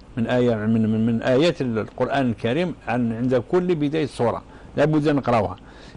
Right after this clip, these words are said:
فلهذا توجد الخلاف الآن للدرك توجدي. شوفي بما أن الشافعي المصاروة مثلاً ولا بعض ال-، مثلاً السوارة ولا لا، لا من عندهم المذهب الشافعي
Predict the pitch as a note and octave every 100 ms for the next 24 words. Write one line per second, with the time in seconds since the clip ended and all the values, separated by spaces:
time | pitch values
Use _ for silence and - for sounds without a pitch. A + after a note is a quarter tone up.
0 | - B2 B2+ D3 A3+ G3+ F#3 D3+ C#3+ C3
1 | C3 A#2 A#2 - - A#2+ C3+ E3 D#3 G3+
2 | C#3+ G3 - G#3 E3+ C#3+ - - - -
3 | E3 D#3 C#3 C3+ B2+ B2 - C#3 B2 A#2+
4 | - C#3 A#2+ A2+ A#2 - A#2+ F3+ - -
5 | - - A2+ A#2 A2+ C3+ A#2+ A#2 A2 A2
6 | A2+ A2+ G2+ A#2+ C3 A#2 A#2 A#2 A2 A2+
7 | A2 G#2+ A#2+ A#2+ A#2+ C3 A#2 A#2+ A#2 A2+
8 | D3+ A#2+ G2+ - C3 G#2 G#2 D#3